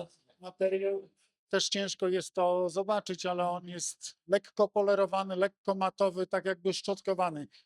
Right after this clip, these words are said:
Przepiękne wrażenie, no, do złudzenia przypomina naturalny kamień,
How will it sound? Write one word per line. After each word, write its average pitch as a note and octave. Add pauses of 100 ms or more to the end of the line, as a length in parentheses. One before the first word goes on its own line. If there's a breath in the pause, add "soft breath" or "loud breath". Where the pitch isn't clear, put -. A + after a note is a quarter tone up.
Przepiękne G3
wrażenie, F#3
no, F#3+
do G#3+
złudzenia G3+
przypomina F#3
naturalny F3+
kamień, F#3+